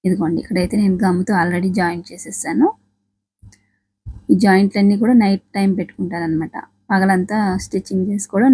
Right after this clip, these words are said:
నైట్ టైమ్ ఇలా జాయిన్ చేసుకుంటుంటాను. ఆ జాయింట్ వీడియో ఏంటంటే మీకు చూపించలేకపోతున్నాను, నేను అప్పుడు వీడియో తీయలేదండి గమ్ముతో జాయిన్ చేసుకునేది.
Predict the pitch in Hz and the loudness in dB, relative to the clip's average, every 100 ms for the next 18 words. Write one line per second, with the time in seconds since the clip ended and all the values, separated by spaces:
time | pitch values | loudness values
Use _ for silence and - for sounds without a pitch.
0 | 277 180 - 180 226 226 175 196 175 175 | 4 2 -10 -6 -4 -4 -4 -6 -6 -6
1 | - 202 - 202 208 185 - 208 320 - | -8 -12 -8 -6 -4 -6 -4 0 0 0
2 | - - - _ - - - 202 196 208 | -14 -20 -20 _ -20 -18 -2 0 4 4
3 | 214 214 214 202 185 185 180 233 247 202 | 2 2 2 2 0 -2 -2 2 2 2
4 | 180 170 165 202 - _ - 202 190 208 | -6 -8 -8 -12 -18 _ -12 -6 -6 -4
5 | 185 190 190 180 196 240 214 190 - 202 | -6 -6 -6 -4 2 2 2 -2 0 2
6 | 196 202 196 185 185 190 196 202 240 180 | 2 2 -2 -4 -8 -6 -6 -6 -6 -6
7 | 175 180 202 180 180 175 - 170 - - | -8 -10 -12 -8 -6 -6 -8 -10 -8 -4
8 | 196 226 | -2 2